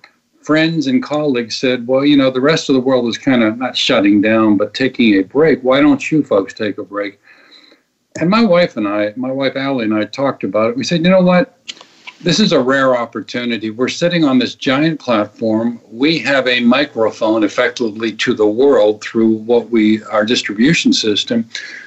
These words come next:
We can either retreat or we can move forward." We chose to move forward. But the first thing we did is we wrote to our writers and said, Look,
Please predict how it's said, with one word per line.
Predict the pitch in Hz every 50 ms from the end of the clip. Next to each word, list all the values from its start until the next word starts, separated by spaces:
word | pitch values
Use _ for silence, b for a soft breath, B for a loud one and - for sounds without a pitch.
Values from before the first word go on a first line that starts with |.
| B B B B _ _ _ -
We | - 165 151
can | - 160
either | 170 175 175 170 160 143
retreat | 139 139 139 131 - - - 170 170 165 151
or | 139 120
we | 117 123 120
can | - - 117 113
move | 110 110 107 -
forward." | - - 117 113 110 107 98 98 98 101 113
We | 165 208
chose | - - - 202 190 185 156 135 -
to | - 139
move | 123 120 120 117 110 107
forward. | - - 131 131 127 113 107 104 101 104 107
But | 127 - - -
the | -
first | - - 226 240 233 - -
thing | 226 190 160
we | 139 123 120 110
did | 123 120 117
is | 113 104 110
we | 147 170
wrote | 170 175 180 175 175 -
to | - 147 131
our | 117 117 117
writers | 110 120 127 131 120 110 110 98 117
and | 120 107
said, | - 117 110 113
Look, | 117 117 101 90 - -